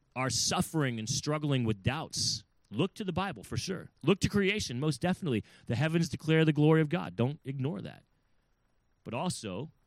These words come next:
look to who God has been to you over the years. Look to what God has done t-, for you over the years. The kingdom of God,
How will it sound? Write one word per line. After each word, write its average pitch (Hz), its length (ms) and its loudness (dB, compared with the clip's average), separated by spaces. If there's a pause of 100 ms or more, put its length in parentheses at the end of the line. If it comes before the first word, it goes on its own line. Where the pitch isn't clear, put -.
(300)
look 104 360 2
to 135 500 6 (560)
who 143 140 6
God 139 300 2
has 139 120 2
been 135 200 0
to 131 100 -2
you 127 220 -4 (200)
over 101 180 -4
the 98 120 -4
years. - 340 -10 (1160)
Look 151 240 2
to 180 200 4
what 139 280 2
God 143 260 4
has 120 180 2
done 180 380 -2
t-, - 220 -14
for 110 220 0
you 69 200 -8 (460)
over 98 200 -2
the 98 120 -2
years. - 400 -10 (800)
The - 60 -10
kingdom 190 340 4
of 175 120 2
God, 147 440 4